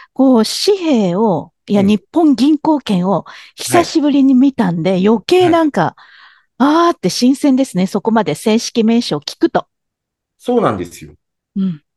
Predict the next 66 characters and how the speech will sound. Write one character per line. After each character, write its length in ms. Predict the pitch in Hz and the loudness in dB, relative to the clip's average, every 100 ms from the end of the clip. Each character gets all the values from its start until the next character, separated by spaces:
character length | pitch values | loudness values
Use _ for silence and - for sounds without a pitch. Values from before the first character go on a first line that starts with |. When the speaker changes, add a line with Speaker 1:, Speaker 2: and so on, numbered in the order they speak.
| - | -18
Speaker 1:
う 20 | |
ん。 60 | 160 _ _ _ _ _ _ _ | -18 _ _ _ _ _ _ _
Speaker 2:
こ 100 | - | -8
れ、 120 | 208 196 | -4 -2
あ 120 | 175 | -2
の、 340 | 160 151 110 _ | -2 -6 -10 _
名 180 | 147 180 | -4 0
前 180 | 240 247 | 2 2
の 120 | 220 | 0
由 180 | 147 156 | 0 0
来 260 | 208 202 | 0 0
は、 340 | 196 262 151 - _ _ _ - | -2 -4 -4 -12 _ _ _ -10
Speaker 1:
あ、 160 | 220 175 | -6 -4
由 240 | 247 240 233 | -2 0 0
来 220 | 302 339 | 0 -2
も 100 | 339 | -2
あ 60 | |
る 100 | 302 | -4
ん 60 | 156 | -4
で 80 | 143 | -8
す 160 | - | -10
ね。 180 | 139 262 _ | -10 -10 _
Speaker 2:
あ 100 | 151 | -2
り 80 | 156 | -2
ま 100 | 127 | -4
す。 240 | - - _ _ _ | -10 -20 _ _ _
め 120 | 123 156 | -8 -4
っ 40 | |
ち 100 | 233 | -4
ゃ 40 | |
簡 200 | 233 208 | -2 -2
単 120 | 202 185 | -2 -4
な 100 | 156 | -4
ん 40 | |
で 80 | 80 | -10
す 80 | - | -16
け 100 | 82 | -10
ど、 300 | 101 - _ _ | -10 -10 _ _
Speaker 1:
は 180 | - 226 | -4 -2
い。 160 | 196 - _ _ _ _ - | -2 -4 _ _ _ _ -6
Speaker 2:
日 160 | 175 185 _ | -6 -6 _
本 320 | 262 262 254 | 0 0 -2
銀 300 | 214 254 240 | -2 -2 -2
行 320 | - 120 - - | -2 -4 -4 -10
っ 20 | |
て 120 | 92 | -14
聞 300 | 85 - 123 | -14 -10 -8
い 20 | |
た 120 | 120 117 | -6 -6
こ 120 | 123 | -8
と 140 | - | -10
あ 60 | 82 | -12
り 220 | 87 92 | -14 -18
ま 160 | 101 92 | -14 -14
せ 220 | - 120 | -12 -12
ん？ 100 | 190 | -10
Speaker 1:
も、 180 | 196 202 - - | -8 -8 -12 -4
も 220 | 208 233 | 0 0
ち 160 | - 277 | 0 0
ろ 100 | 233 | 2
ん 60 | |
あ 60 | 190 | 0
り 100 | 180 | 0
ま 120 | 190 | -4
す 140 | - | -4
よ。 220 | 135 170 | -4 -4